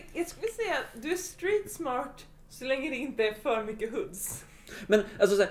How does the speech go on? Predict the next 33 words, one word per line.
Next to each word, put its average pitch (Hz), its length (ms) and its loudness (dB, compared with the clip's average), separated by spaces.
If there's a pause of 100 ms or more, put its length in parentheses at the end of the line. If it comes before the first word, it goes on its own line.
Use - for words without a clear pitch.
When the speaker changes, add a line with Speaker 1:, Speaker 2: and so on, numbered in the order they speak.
(120)
Speaker 2:
jag, 190 260 10
jag 202 160 10
tror 254 120 8
att 240 140 6
jag 180 180 10
är 160 120 6
en 147 240 6
av 135 140 6
dem 127 180 8
som 143 160 -2
inte 135 200 4
är - 20 4
så 185 120 -4
himla 139 260 4
smarta, 113 440 2
som 151 320 2
är 165 60 4
ganska 170 360 6
medveten 160 760 6
över 110 360 6
att 113 220 0
jag 117 120 4
kanske 117 300 0
ligger 123 520 4 (220)
under 113 320 6
genomsnittet. 113 1000 2 (280)
Ehm. 131 540 10
Speaker 1:
Men 117 120 -2 (160)
jag 220 80 -10
vet - 120 -16 (300)
tusan, 247 480 -12
alltså, 202 160 -8
jag 226 360 -2